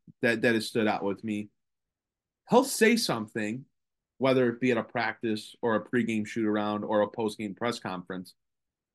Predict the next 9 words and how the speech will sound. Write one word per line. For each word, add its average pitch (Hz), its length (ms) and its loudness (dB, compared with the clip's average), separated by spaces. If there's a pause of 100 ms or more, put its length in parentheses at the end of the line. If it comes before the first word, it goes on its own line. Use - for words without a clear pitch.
and 156 100 2
then 180 120 2
they'll 180 140 2
get 170 360 2
to 180 140 -2
that, 156 320 0
that 143 220 0
next 143 380 -4
game, 127 460 -2